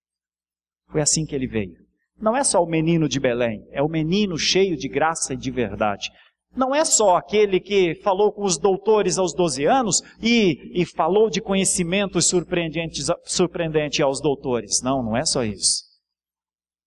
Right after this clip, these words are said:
Não, não é só isso. É aquele que também foi batizado por João Batista e uma voz ecoou, "Este é o meu filho amado, em quem eu me comprazo."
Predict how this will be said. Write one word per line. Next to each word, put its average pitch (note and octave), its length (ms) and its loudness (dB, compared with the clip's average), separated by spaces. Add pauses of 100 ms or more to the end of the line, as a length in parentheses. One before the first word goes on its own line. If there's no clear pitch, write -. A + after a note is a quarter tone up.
(120)
Não, G2+ 240 -12
não G#2+ 180 -2
é C#3+ 100 -4
só G#2+ 200 -4
isso. - 400 -10 (600)
É A2 80 -6
aquele C3 380 -2
que - 100 -12
também D3 340 0
foi D3+ 160 -2
batizado C3+ 760 -2
por B2+ 160 -6
João B2+ 260 -2
Batista B2+ 580 -4
e C#3 80 -2
uma D3+ 220 -2
voz C3+ 560 0
ecoou, A#2+ 540 -4
"Este B2 220 -2
é D3 40 -4
o C#3 40 -8
meu D3 140 -4
filho D3+ 280 -6
amado, A#2+ 420 -4
em G#2 60 -10
quem B2+ 200 -8
eu C#3+ 60 -6
me C#3 100 -10
comprazo." A2 680 -4